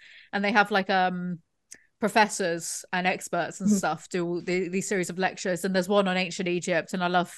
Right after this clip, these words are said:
Speaker 1: Egyptian
Speaker 2: Yeah.
Speaker 1: stuff. And also, like, um, crap, I can't remember her name, but, like, that's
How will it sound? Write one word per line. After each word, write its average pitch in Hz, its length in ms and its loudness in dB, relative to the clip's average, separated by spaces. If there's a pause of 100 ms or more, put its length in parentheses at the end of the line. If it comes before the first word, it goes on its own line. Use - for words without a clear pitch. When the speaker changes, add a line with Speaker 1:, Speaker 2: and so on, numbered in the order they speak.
(200)
Speaker 1:
Egyptian 208 340 -4
Speaker 2:
Yeah. 175 40 -2
Speaker 1:
stuff. 175 200 0 (280)
And 285 120 6
also, 320 360 4
like, 240 260 0 (300)
um, 233 520 2 (1040)
crap, 294 300 6
I 240 40 2
can't 285 180 2
remember 277 200 4
her 294 140 4
name, 285 380 0
but, 269 200 0
like, 269 200 -4
that's 277 260 -6